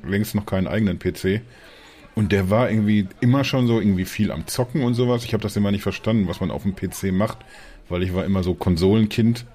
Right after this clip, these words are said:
und das, das war so meine Welt. Man macht das an und dann ist das Spiel da. Raff ich nicht, was ihr da macht, immer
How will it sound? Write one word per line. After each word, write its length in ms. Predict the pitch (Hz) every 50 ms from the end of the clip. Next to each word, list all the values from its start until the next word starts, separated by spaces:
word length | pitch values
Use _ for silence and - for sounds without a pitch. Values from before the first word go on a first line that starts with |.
| - - - - - - - -
und 180 | 95 92 90
das, 120 | 90 85 -
das 220 | - 101 95 - 101
war 140 | 98 92
so 80 | 85 87
meine 360 | 85 82 82 82 87 82 80 85
Welt. 300 | 87 87 85 - - -
Man 140 | 98 98
macht 220 | 98 101 101 - 95
das 240 | 98 - - - -
an 260 | - 98 120 139 143
und 140 | 131 139 123
dann 140 | 127 127
ist 140 | 120 117 -
das 120 | 120 113 -
Spiel 420 | - - - - 135 139 143 123
da. 220 | 90 82 80 73 - - - - -
Raff 160 | - - -
ich 100 | 135 113
nicht, 160 | - 104 101 -
was 140 | 98 -
ihr 100 | 85 104
da 100 | 104 104
macht, 280 | 92 95 110 - - -
immer 240 | 92 92 82 76